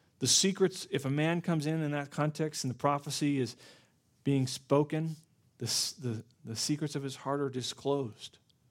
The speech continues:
See, not, it's not just our outward actions fall short, but our thoughts, our motivations, our desires are corrupted by sin too. We understand that. The heart is desperately sick. Who can even know it, Jeremiah writes.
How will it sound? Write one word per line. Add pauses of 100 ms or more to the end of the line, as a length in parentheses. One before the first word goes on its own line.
(1300)
See,
not,
it's
not
just
our
outward
actions
fall
short, (240)
but
our
thoughts,
our
motivations,
our
desires
are
corrupted
by
sin
too.
We
understand
that. (800)
The
heart
is (280)
desperately
sick. (360)
Who
can
even
know
it,
Jeremiah (1400)
writes.